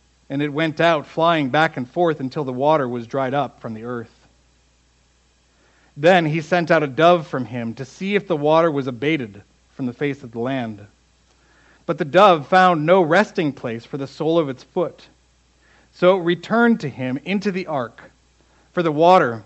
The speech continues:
was on the surface of all the earth. Then he stretched out his hand and took it and brought it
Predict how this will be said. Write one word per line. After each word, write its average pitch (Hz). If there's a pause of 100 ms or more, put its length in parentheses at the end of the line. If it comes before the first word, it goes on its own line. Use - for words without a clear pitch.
was 135
on 160
the 151
surface 160
of 123
all 143
the 127
earth. 120 (1160)
Then 175
he 185
stretched 180
out 175
his 156
hand 151
and 127
took 170
it 117
and 123
brought 139
it 117